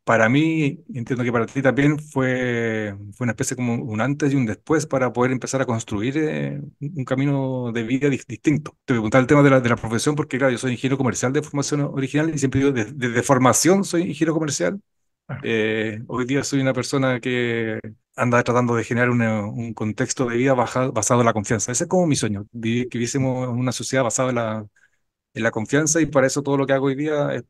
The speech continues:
Speaker 1: es para eso, ser una especie como de semilla para que podamos construir esta sociedad basada en la confianza. Y, el, y desde el coaching, ¿no es cierto?, fue encontrarme con es-, con esto de mi ser, de quién yo era,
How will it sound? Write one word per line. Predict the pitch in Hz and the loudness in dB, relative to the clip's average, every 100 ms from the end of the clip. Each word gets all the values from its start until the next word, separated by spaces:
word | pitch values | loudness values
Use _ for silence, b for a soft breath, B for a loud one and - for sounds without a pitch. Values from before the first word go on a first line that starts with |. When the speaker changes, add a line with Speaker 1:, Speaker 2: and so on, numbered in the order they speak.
| - | -18
Speaker 1:
es | |
para | - 139 | -6 -2
eso, | 143 - - | -2 -4 -12
ser | - 139 | -4 -2
una | 131 | 0
especie | - - | 0 0
como | 143 131 | 6 4
de | |
semilla | 123 - 127 156 156 | 4 0 0 2 2
para | 139 | 2
que | 135 131 - _ _ _ | 0 -6 -8 _ _ _
podamos | 135 135 139 | -2 0 2
construir | 135 123 151 | 0 2 0
esta | 156 170 | 0 -4
sociedad | 127 143 | -2 0
basada | 131 131 123 | 0 0 -4
en | |
la | 110 | -4
confianza. | - - - - - _ b b b b _ | -8 -14 -12 -12 -16 _ b b b b _
Y, | 143 175 190 _ _ | 4 4 2 _ _
el, | 143 135 135 131 123 123 120 113 110 - | -4 -2 -4 -4 -4 -4 -4 -4 -6 -2
y | 131 | 2
desde | 131 127 | 4 4
el | |
coaching, | 110 180 196 | 4 4 4
¿no | 185 | -2
es | 165 | 0
cierto?, | 180 165 180 180 - - _ | -2 2 2 2 -4 -16 _
fue | 151 | 0
encontrarme | 147 143 139 175 156 | 2 2 2 2 0
con | 156 | -2
es-, | 156 151 _ | -4 -14 _
con | - 127 143 | -4 0 0
esto | 151 - - 151 | -4 -12 -2 2
de | 135 | 2
mi | 120 107 | 2 0
ser, | - - 175 156 151 | 0 2 2 0 -8
de | 127 | -10
quién | 131 143 131 | -4 -4 -2
yo | 117 | 0
era, | 123 156 160 | 2 2 0